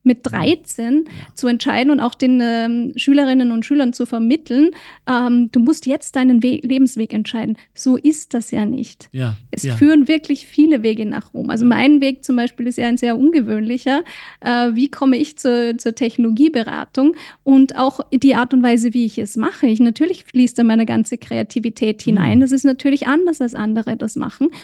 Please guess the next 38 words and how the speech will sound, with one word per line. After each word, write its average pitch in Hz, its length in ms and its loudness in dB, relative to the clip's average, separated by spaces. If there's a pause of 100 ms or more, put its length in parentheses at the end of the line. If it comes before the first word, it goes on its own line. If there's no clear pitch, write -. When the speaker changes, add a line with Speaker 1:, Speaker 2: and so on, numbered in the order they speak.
Speaker 1:
Und 254 80 4
das 269 80 6
ist 294 160 0
auch 302 240 -6
gut 403 320 0
so. - 320 -8 (140)
Speaker 2:
Ja. 151 160 -4 (920)
Ja. 277 180 4
Speaker 1:
Und, 285 180 2 (220)
ähm, 262 340 2
was 254 240 -2
ich 370 140 -8
mir 302 180 2
auch 285 180 -2
immer, 294 280 0
was 262 260 -8
auch 262 300 -4
wichtig 226 540 -2
ist, 269 100 0
ist 262 100 0
natürlich 254 520 0
lebenslanges 247 600 0
Lernen. 240 400 2
Das 269 140 -2
fällt 254 220 -4
Speaker 2:
Ja. - 40 -4
Speaker 1:
mir 240 120 2
jetzt 277 180 -4
im 247 60 -2
Speziellen 233 560 -2
besonders 240 420 -2
leicht, 240 320 -2
weil 247 140 -2
ich 254 80 -4
unglaublich 247 480 0
gerne 240 300 2
lerne. 254 560 0
<laughs> - 60 -20